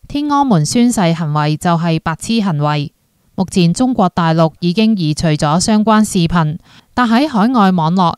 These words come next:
仍然熱傳，並且引發民眾熱議。到底係祖國人民大定係領袖大啊？為咗報答領袖豁出去，國家人民都不要了。冬奧主辦國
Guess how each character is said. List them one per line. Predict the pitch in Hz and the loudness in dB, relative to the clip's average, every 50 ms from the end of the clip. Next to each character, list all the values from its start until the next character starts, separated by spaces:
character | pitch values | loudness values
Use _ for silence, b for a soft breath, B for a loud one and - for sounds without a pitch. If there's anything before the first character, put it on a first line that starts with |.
| _ | _
仍 | - 170 156 | -4 -4 -2
然 | 156 160 156 156 | -2 0 0 0
熱 | 160 165 175 175 | 0 2 0 0
傳， | - - - 175 165 160 156 b b b b b | 0 0 2 2 2 2 0 b b b b b
並 | - 180 180 | 0 0 0
且 | - 170 170 196 | 2 2 0 2
引 | 196 170 160 175 | 0 0 0 0
發 | - 196 175 - | 0 0 -2 0
民 | 170 160 143 147 | -2 -4 -4 -2
眾 | - 180 170 | 0 0 0
熱 | 175 | 0
議。 | 160 160 156 160 165 165 156 160 170 - _ _ _ _ _ _ _ - | 0 0 -2 0 0 0 0 0 -2 -4 _ _ _ _ _ _ _ -2
到 | - 208 202 202 | 0 2 2 2
底 | 196 175 165 | 2 2 2
係 | 208 208 202 180 175 170 165 | 0 0 0 0 0 0 0
祖 | - 170 151 185 | 0 -2 -2 0
國 | 190 220 185 - | 2 2 0 0
人 | 180 175 151 147 | 0 -2 -2 0
民 | 151 151 151 156 | -2 -2 -2 -2
大 | 156 180 170 165 165 | 0 0 0 0 0
定 | 165 - 170 | 0 -2 -2
係 | 165 165 175 165 165 | 0 0 2 2 0
領 | 160 156 151 170 190 | 0 0 -2 -2 0
袖 | - 170 156 160 | 0 0 0 0
大 | - - 156 156 | 0 0 0 0
啊？ | 160 170 170 175 170 165 b b b b b b b | 2 2 2 0 0 -4 b b b b b b b
為 | 233 240 226 | 0 2 4
咗 | - 226 262 294 | 4 4 4 4
報 | - 240 208 | 4 2 2
答 | - 208 196 | 2 0 -2
領 | - 180 170 160 170 190 | -2 -2 -2 -2 0 0
袖 | 202 180 170 | 2 0 0
豁 | 165 - 202 | 2 0 -2
出 | 185 - - 233 | 0 0 0 0
去， | 190 214 202 180 175 165 - _ _ | 2 4 4 4 4 2 0 _ _
國 | - 208 185 165 | -4 -4 -2 -2
家 | - 220 214 220 | -2 -2 0 0
人 | 202 175 147 | 0 0 -2
民 | 147 147 143 151 | -2 -2 -2 -2
都 | 190 196 | -2 0
不 | 180 208 | 0 -2
要 | 196 175 175 165 165 | -2 0 0 0 2
了。 | 156 160 156 160 175 - _ _ _ _ _ - - | 2 0 0 0 0 -2 _ _ _ _ _ -6 0
冬 | - 214 214 214 | 2 2 4 4
奧 | 208 190 180 | 4 4 4
主 | 175 - - 175 190 | 2 2 2 2 2
辦 | 226 202 165 170 160 | 2 0 0 -2 0
國 | - 190 180 - - | 2 2 2 2 0